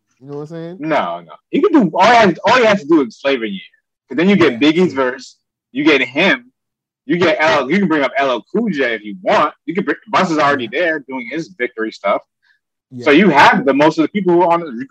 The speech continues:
Speaker 2: Rampage. Obviously, Rampage is gonna be there. Bus is there. So
Speaker 1: So,
Speaker 2: then you get the
Speaker 1: yeah.
Speaker 2: whole crew.
Speaker 1: So technically, Craig Mack could just sing the hook.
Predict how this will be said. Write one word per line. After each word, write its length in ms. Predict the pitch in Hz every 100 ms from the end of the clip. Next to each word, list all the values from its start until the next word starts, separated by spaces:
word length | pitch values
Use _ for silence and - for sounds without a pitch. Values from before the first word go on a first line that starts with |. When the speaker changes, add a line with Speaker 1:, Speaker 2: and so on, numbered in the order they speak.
| 220
Speaker 2:
Rampage. 420 | 123 180 147 135 120
Obviously, 360 | 123 - _ 107
Rampage 320 | 110 - 104
is 60 |
gonna 140 | 98 92
be 140 | 104
there. 140 | 95 -
Bus 240 | 123 - -
is 60 | -
there. 240 | 90 104 _ _ _
So 140 | -
Speaker 1:
So, 60 | 151
Speaker 2:
then 100 | 160
you 60 |
get 140 | 180 226
the 60 |
Speaker 1:
yeah. 80 | 196
Speaker 2:
whole 80 | 202
crew. 300 | - 415 - -
Speaker 1:
So 200 | - 190
technically, 600 | - 240 330 269 247 180
Craig 340 | - 226 226
Mack 320 | 202 202 -
could 440 | - - 269 277 196
just 360 | 175 165 156 _ _ _
sing 380 | - - 196 165
the 120 | 139
hook. 280 | 147 -